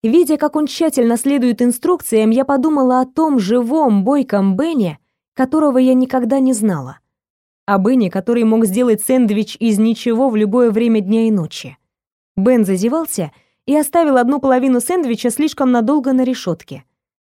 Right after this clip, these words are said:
Кухня наполнилась приятным запахом подгоревшего хлеба. Инструктор посоветовал ему отделить почерневший кусочек хлеба от расплавленного сыра,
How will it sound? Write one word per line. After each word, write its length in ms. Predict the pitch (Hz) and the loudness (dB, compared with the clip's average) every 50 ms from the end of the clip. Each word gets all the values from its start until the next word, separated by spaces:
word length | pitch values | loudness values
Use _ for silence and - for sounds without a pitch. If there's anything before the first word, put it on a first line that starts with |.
| _ _ _ _ _ _ | _ _ _ _ _ _
Кухня 380 | - 269 254 - - 220 208 196 | 0 0 0 2 0 0 0 0
наполнилась 680 | 196 190 175 - 233 240 226 214 196 196 190 185 - | 0 -2 -2 -2 0 0 2 2 0 0 -2 -2 -4
приятным 640 | - - 196 196 196 208 208 208 208 185 180 185 180 | -6 -4 -2 0 0 0 -2 -2 -2 -2 -2 -2 -2
запахом 560 | 165 196 220 233 226 202 185 - 185 180 170 | -2 -2 -2 -2 -2 -6 -6 -4 -6 -4 -4
подгоревшего 720 | 175 180 170 165 185 180 180 180 175 - - - 175 170 | -4 -6 -6 -4 -4 -4 -4 -6 -8 -8 -8 -6 -6 -6
хлеба. 460 | 170 - - 170 156 143 - - 151 - _ _ _ _ _ _ _ _ _ _ _ | -6 -6 -6 -6 -6 -6 -8 -12 -16 -18 _ _ _ _ _ _ _ _ _ _ _
Инструктор 580 | 233 240 247 254 - 370 403 403 - 277 240 | -2 -2 -2 -2 -2 -2 -2 -2 -2 -4 -4
посоветовал 640 | - - 240 - 277 285 349 370 - 330 269 277 262 | -2 -4 -4 -2 -2 -2 -2 -2 -2 -2 0 0 0
ему 360 | 247 226 240 254 262 302 330 | 0 0 0 0 0 0 0
отделить 520 | 311 269 214 190 208 277 277 277 226 - - | -2 -2 -4 -2 -2 -2 0 -2 -2 -4 -4
почерневший 640 | - 202 202 - 254 214 247 247 226 - - 233 | -6 -6 -2 -2 -2 -2 0 -2 -4 -4 -6 -6
кусочек 500 | 214 233 226 - 247 220 - - 208 - | -6 -6 -4 -4 -4 -4 -4 -6 -8 -6
хлеба 420 | _ 277 302 349 311 220 170 151 - - _ _ _ _ _ _ | _ -4 -2 -2 -2 -4 -6 -8 -10 -16 _ _ _ _ _ _
от 180 | 247 254 254 | -4 -2 0
расплавленного 760 | 277 269 269 - - 285 294 285 262 269 262 262 262 262 269 285 | 0 -2 -2 -2 -4 -2 -2 -2 0 0 0 0 0 -2 -2 -6
сыра, 420 | 277 - - 247 170 139 127 | -6 -4 -4 -4 -4 -4 -8